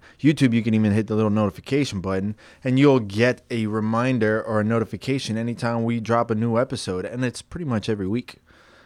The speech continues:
You know, we took a little vacation in the holidays, but now it's back to every week. So, thank you all for the support. We really appreciate it, and it's what keeps this, uh, party going. You know what else keeps this party going, Sean?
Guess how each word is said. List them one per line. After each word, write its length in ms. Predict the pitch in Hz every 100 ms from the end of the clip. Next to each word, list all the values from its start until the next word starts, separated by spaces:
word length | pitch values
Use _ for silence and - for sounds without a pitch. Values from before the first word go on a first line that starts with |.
| _
You 60 | 104
know, 160 | 107 113
we 100 | 113
took 200 | 123 110
a 40 |
little 200 | 110 107
vacation 560 | 107 98 113 107 120 117
in 80 |
the 80 | 104
holidays, 480 | 107 107 113 156 127
but 120 | 123
now 260 | 120 123 131
it's 120 | 110
back 260 | 117 127 -
to 120 | 123
every 240 | 123 127
week. 260 | 123 139 110
So, 360 | - 143 107 - - -
thank 280 | - 139 123
you 120 | 143
all 160 | 143 139
for 140 | -
the 140 | 127 117
support. 680 | - 110 - 160 113 - - - _ _ _ - _ _ -
We 100 | 104
really 280 | 107 113 110
appreciate 520 | - 120 113 98 87
it, 140 | 87 -
and 120 | 104
it's 180 | 95 110
what 160 | 104
keeps 320 | - 113 110 -
this, 340 | 107 - -
uh, 280 | 110 107 98
party 360 | - 110 107
going. 500 | 92 107 117 98 90 - - - - - - 131
You 100 | 127
know 100 | 143
what 140 | 135
else 200 | 131 139
keeps 260 | - 147 -
this 100 | 143
party 240 | 147 143
going, 240 | 143 147 143
Sean? 340 | 147 143